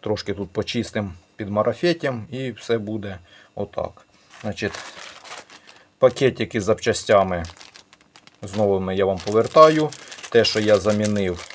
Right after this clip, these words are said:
я вам також його повертаю, воно мені не потрібне. Да і все.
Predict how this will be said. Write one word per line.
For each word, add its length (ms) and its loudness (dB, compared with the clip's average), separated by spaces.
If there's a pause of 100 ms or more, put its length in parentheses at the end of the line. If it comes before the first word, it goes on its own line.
(140)
я 120 -4
вам 140 -2
також 400 -2
його 180 -2
повертаю, 580 0
воно 200 -2
мені 260 -2
не 120 -4
потрібне. 580 -4 (540)
Да 160 0
і 100 0
все. 300 -14